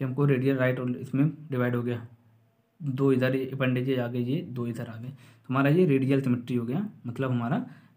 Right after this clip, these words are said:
एक center से कोई भी plane pass करेंगे और उसको दो equal बराबर भागों में divide कर दें तो उसको हम radial symmetry बोलते हैं।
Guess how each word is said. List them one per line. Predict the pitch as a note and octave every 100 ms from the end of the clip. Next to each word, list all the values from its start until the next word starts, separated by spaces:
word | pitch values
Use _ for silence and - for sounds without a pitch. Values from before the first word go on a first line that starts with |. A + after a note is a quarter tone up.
| -
एक | C3+ - -
center | C3 B2+ D3+ D3
से |
कोई | C#3+ C3+ C#3
भी | C#3
plane | C3 C#3 C3
pass | B2
करेंगे | - C#3+ E3+ G3+
और | C#3 C3+
उसको | - F3 B3 - - _ B2
दो | D3
equal | C#3 C#3+ C#3
बराबर | B2+ B2 C3
भागों | A#2 A#2+ B2+
में | G3+ C#4 - - C3
divide | C3 C3 C#3 C#3
कर | A#2
दें | A#2 G3+ B3+
तो | - - C3
उसको | - D3
हम |
radial | B2 A#2 A#2
symmetry | B2+ B2 B2 D#3
बोलते | D3 D3 C#3
हैं। | C3+ C3 -